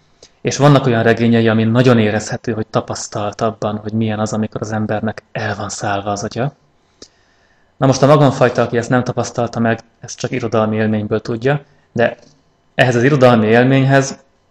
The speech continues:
nekem ez a film áll a legközelebb a Kamera által homályosan.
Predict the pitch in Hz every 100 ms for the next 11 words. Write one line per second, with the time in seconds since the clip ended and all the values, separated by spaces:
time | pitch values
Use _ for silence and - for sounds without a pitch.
0 | _ - 107 135 123 120 117 101 - 120
1 | 120 123 - _ _ - 110 117 120 120
2 | 107 - 110 104 107 113 120 110 107 113
3 | - 117 117 107 107 - 117